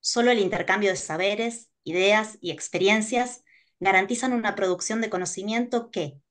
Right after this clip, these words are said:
entre unos y otros, pueden habilitar la emancipación de todos. Por eso celebro y agradezco estar hoy aquí y con ustedes, y así le cedo la palabra a Julia Gómez.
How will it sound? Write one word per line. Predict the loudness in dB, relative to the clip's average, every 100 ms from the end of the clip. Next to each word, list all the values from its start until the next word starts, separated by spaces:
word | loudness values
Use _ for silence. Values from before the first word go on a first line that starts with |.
| _ -2
entre | 0 4 4
unos | 6 6 4 4
y |
otros, | 2 2 0 0 -4 -12 _ _ _
pueden | -2 0 2 0
habilitar | -2 -4 -4 -4 -2
la | -2
emancipación | -2 -4 -8 -10 -6 -4
de | -4
todos. | -6 -8 -8 -8 -10 _ _ _ -4 2
Por | 4
eso | 4 4 2
celebro | 2 2 4 4 6 4 2 0 -8 _ _ 0
y |
agradezco | 2 4 4 2 -4 -8
estar | -4 0
hoy | 0 0 -4 -8
aquí | -8 -6 -6 -6 _ _ _ _
y | -4
con | 0 0
ustedes, | 0 2 4 4 0 -8 _ _
y | -10
así | -6 -2 -2
le | -2
cedo | 0 2
la | 2
palabra | 2 2 2 2 0 -2 -10
a |
Julia | -8 -4 -4 -2
Gómez. | -4 -6 -12 -20